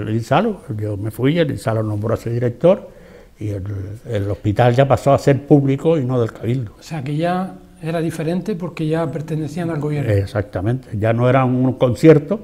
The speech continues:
Speaker 1: sino que era una propiedad del Insalo.
Speaker 2: Pero tú,
Speaker 1: Como sigue
Speaker 2: aparte,
Speaker 1: siendo.
Speaker 2: aparte de ser director del Hospital
Speaker 1: Mm.
Speaker 2: Insular, también has sido director de algún otro.
Speaker 1: Bueno, director del Colegio Universitario también lo fui en dos ocasiones.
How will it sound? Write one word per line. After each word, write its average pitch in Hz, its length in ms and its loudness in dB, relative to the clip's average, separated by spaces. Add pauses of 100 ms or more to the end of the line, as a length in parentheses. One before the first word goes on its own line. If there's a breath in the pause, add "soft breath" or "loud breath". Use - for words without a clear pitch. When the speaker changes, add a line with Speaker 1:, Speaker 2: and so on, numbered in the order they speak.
(340 loud breath)
Speaker 1:
sino 110 280 0
que 117 80 2
era 117 160 6
una 123 240 2
propiedad 123 600 2 (420 loud breath)
del 110 160 0
Insalo. 135 380 0 (1120 soft breath)
Speaker 2:
Pero 165 160 -6
tú, 202 140 -2
Speaker 1:
Como 196 160 4
sigue 139 140 2
Speaker 2:
aparte, 120 140 6
Speaker 1:
siendo. 113 300 0
Speaker 2:
aparte 180 480 -4
de 185 140 -2
ser 151 500 -4
director 151 400 -4
del 165 140 -4
Hospital 165 280 -2
Speaker 1:
Mm. 180 40 0
Speaker 2:
Insular, 175 400 -4 (280 loud breath)
también 165 300 -2
has 165 80 -2
sido 170 160 -4
director 151 400 -4
de 147 80 -2
algún 147 260 -4
otro. 139 520 -6 (340 loud breath)
Speaker 1:
Bueno, 104 260 2
director 98 500 4
del 131 140 6
Colegio 127 300 6
Universitario 131 560 2
también 135 240 0
lo 127 60 0
fui 131 120 0
en 135 120 2
dos 117 140 0
ocasiones. - 460 -6